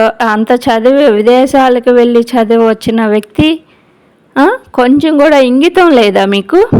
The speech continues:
ఇద్దరు ఆడపిల్లలు, నా ఇద్దరు ఆడపిల్లల్ని ఎవరు చూసుకుంటారు అనేసనని నంగేడుపులు ఏడుస్తున్నావు కదా. మరి ఆ ఇద్దరు ఆడపిల్లల ఫ్యూచర్ బాగుండాలనుకుంటే మీ ఇద్దరి మధ్య జరిగిన సమస్యని ఈరోజు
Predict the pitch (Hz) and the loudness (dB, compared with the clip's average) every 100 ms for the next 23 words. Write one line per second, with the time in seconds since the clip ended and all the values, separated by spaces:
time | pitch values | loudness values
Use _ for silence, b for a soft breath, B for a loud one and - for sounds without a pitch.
0 | B B B B B B 240 196 202 262 | B B B B B B -6 -4 -2 0
1 | 240 214 240 277 294 277 269 254 349 403 | 0 0 -2 -2 0 2 2 4 2 2
2 | 285 220 226 202 254 269 254 247 240 254 | 2 0 -2 -2 0 2 0 -2 0 2
3 | 254 247 240 220 233 - 254 - 240 233 | 2 0 0 0 -2 -2 -4 -4 -6 -2
4 | 226 220 226 220 220 - 226 220 226 233 | -2 0 0 -2 -4 -4 -2 -2 0 0
5 | 220 220 254 302 294 - 233 214 214 - | 0 2 2 2 0 0 0 0 -2 -4
6 | 220 220 202 196 208 330 294 - B B | -2 -2 -2 -2 2 2 0 -4 B B
7 | B 262 262 254 247 220 214 - 233 247 | B -2 0 0 0 -2 -2 -4 -4 -2
8 | 196 214 240 214 226 311 339 320 311 285 | -4 -2 -2 0 -2 -2 -2 0 2 0
9 | 247 254 302 294 214 220 214 240 277 277 | -2 -2 0 0 0 0 0 0 0 2
10 | 277 269 254 226 240 233 247 240 240 233 | 2 0 0 -2 0 0 2 2 2 2
11 | 226 185 269 285 269 247 247 233 226 220 | 0 0 0 2 0 0 0 2 0 0
12 | 220 226 240 226 233 285 277 302 285 247 | 0 -2 -2 -2 0 -2 -2 0 2 0
13 | 214 233 233 269 254 254 240 | 2 2 4 2 2 2 2